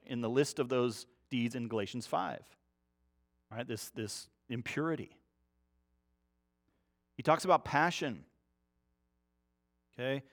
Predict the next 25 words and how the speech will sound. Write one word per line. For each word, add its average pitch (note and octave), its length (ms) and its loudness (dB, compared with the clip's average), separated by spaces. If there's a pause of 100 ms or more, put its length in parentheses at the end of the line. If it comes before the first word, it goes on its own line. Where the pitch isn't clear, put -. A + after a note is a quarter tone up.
(180)
And C3+ 80 2
it D3 120 0
does E3+ 240 6
refer F3 380 4
to F3 280 0 (160)
sexual D#3 640 0
passion, D#3 600 0
how C3+ 180 2
it C#3+ 100 2 (240)
plays E3+ 460 4
out E3+ 380 4
in B2+ 180 -2
man's C#3 640 0
unrestrained D3+ 1000 -2 (600)
pursuit D#3+ 720 -2
of A2+ 600 2 (800)
sexual C3+ 400 0
pleasure. A#2 400 -4 (1700)
Right? B2+ 140 0
Ro-, C#3 140 -2
uh, B2 160 2
Paul C3 220 6
describes C#3 400 4
in C3+ 120 4
Romans, C3 580 2